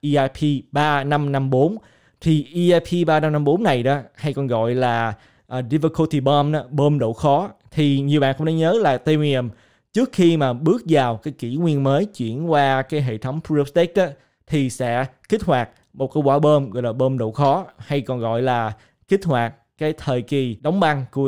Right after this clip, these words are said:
Ethereum. Thì khi mà cái bom độ khó này, à, kích hoạt thì trong vòng một ngày thôi thì có thể là cực kỳ khó đào đối với mạng lưới của Ethereum. Thì điều này sẽ khiến cho những thợ đào bỏ cuộc và chúng ta sẽ có một cuộc chuyển đổi của mạng lưới Proof of Stake.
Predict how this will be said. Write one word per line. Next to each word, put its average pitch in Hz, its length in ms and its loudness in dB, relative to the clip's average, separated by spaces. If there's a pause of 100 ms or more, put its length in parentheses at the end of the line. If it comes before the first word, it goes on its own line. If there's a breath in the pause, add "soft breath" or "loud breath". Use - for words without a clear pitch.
Ethereum. 131 420 0 (280 soft breath)
Thì 151 100 -2
khi 190 300 0
mà 160 140 2
cái 170 160 -2
bom 160 260 2
độ 127 140 0
khó 156 280 -4
này, 127 280 -2
à, 135 60 -4
kích 156 180 -8
hoạt 123 240 -2 (100)
thì 135 220 -2
trong 170 340 0
vòng 147 200 2
một 123 180 -2
ngày 131 260 0
thôi 143 260 2
thì 135 120 -4
có - 140 -4
thể 123 240 -6
là 123 300 -2 (360 soft breath)
cực - 240 -2
kỳ 135 280 -2
khó 156 220 -2
đào 120 260 0 (180)
đối 135 240 0
với 175 80 -2
mạng 117 140 -4
lưới 117 140 -2
của 135 220 -4
Ethereum. 139 400 0 (320 soft breath)
Thì 151 120 -2
điều 147 120 2
này 131 180 0
sẽ 120 280 -4
khiến 175 360 -4
cho 156 120 0
những 127 200 -4
thợ 131 140 -2
đào 117 160 -2
bỏ 110 180 -2
cuộc 135 260 0 (100)
và 127 220 -8
chúng 143 160 -8
ta 139 140 -2
sẽ 131 140 -8
có 147 280 -4
một 156 180 -2
cuộc 120 200 -6
chuyển 131 180 -4
đổi 117 200 -2
của 135 60 -4
mạng 117 220 -6
lưới 139 220 -6
Proof 135 160 0
of 127 40 -6
Stake. 175 280 2